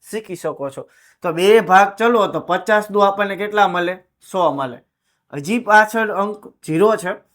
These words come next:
એટલે આપણે બે વડે ભાગ ચલવી શકીએ. તો પચીસ દુ પચાસ. હવે પાછળનો અંક પાંચ છે, તો એને આપણે બે વડે ભાગ ચલાવી શકશું નહીં, પાંચ વડે જ ચલાવી શકશું. તો પચો પચો પચીસ. છેલ્લો અંક હજી પાંચ છે,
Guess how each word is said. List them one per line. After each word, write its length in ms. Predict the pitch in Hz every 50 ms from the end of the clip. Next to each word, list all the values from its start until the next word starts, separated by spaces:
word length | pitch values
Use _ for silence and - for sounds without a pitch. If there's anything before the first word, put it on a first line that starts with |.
| _ _ _ _ _ -
એટલે 160 | 175 175 175 180
આપણે 220 | 180 180 180 175
બે 180 | 165 175 185 180
વડે 180 | 175 180 175
ભાગ 240 | 165 139 - 220 226 220
ચલવી 280 | - 185 196 208 214
શકીએ. 440 | 185 - 160 156 151 165 185 226 - _ _ _ _ _ _ _ _ _ _
તો 80 | 147
પચીસ 460 | 139 - 175 190 185 - 226 226 202 - 196
દુ 300 | 185 196 202 214 226 _ _ _ _ _ _
પચાસ. 480 | 175 190 247 240 - 135 107 - - - _ _ _ _ _ _ _ _ _ -
હવે 120 | 156 185
પાછળનો 600 | 196 - 202 190 202 202 226 240 247 247 247 247
અંક 120 | 254 240 220 -
પાંચ 300 | 226 220 233 240 240 240 - - - -
છે, 140 | 147 131 117 - _ _ _ _ _ _
તો 60 | 190
એને 140 | 202 214 214
આપણે 460 | 214 214 214 220 233 226 226 226 214 _ _ _ _
બે 180 | 175 175 196 214
વડે 200 | 214 226 226 226
ભાગ 280 | 208 190 196 208 208
ચલાવી 320 | - 208 196 202 208 208 208
શકશું 420 | 208 - 196 185 - - 196 190
નહીં, 180 | 196 190 - -
પાંચ 260 | 196 214 254 262 247
વડે 200 | 240 240 220 220
જ 80 | 214 220
ચલાવી 260 | 190 190 180 180 165
શકશું. 420 | 151 - 156 156 - 185 175 - _ _ _ _ _ _ _ -
તો 60 | 143
પચો 360 | 139 - 180 196 - 233 220
પચો 520 | 202 202 196 196 - 196 185 185 190 190 _ _ _ _ _ _ _ _ _
પચીસ. 480 | 175 180 175 - - 143 127 - - _ _ _ _ _ _ _ _ _
છેલ્લો 260 | - 185 196 214 233 233
અંક 180 | 233 226 190
હજી 220 | 190 180 - 233 262
પાંચ 360 | 247 226 196 185 185 - -
છે, 160 | - - 190